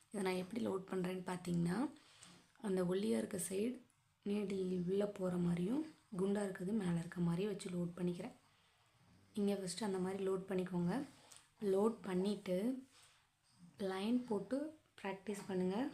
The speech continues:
இப்படி பண்ணிங்கன்னா தான் உங்களுக்கு கரெக்டாக வரும். அப்புறம் பழகுன பின்னாடி நம்ம லைன் இல்லாம கூட ஒர்க் பண்ண முடியும். இப்போ எப்-, ஒரு பீடை உள்ள விட்டுட்டு,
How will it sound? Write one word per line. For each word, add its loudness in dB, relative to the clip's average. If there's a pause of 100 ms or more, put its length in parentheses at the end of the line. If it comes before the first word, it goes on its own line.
(420)
இப்படி -6
பண்ணிங்கன்னா 0
தான் 0
உங்களுக்கு 0
கரெக்டாக -2
வரும். -4 (960)
அப்புறம் 0
பழகுன 0
பின்னாடி 0
நம்ம 4
லைன் 2
இல்லாம -2
கூட -4 (1200)
ஒர்க் -2
பண்ண 0
முடியும். -2 (640)
இப்போ 6
எப்-, 0
ஒரு 4
பீடை 6
உள்ள 0
விட்டுட்டு, -4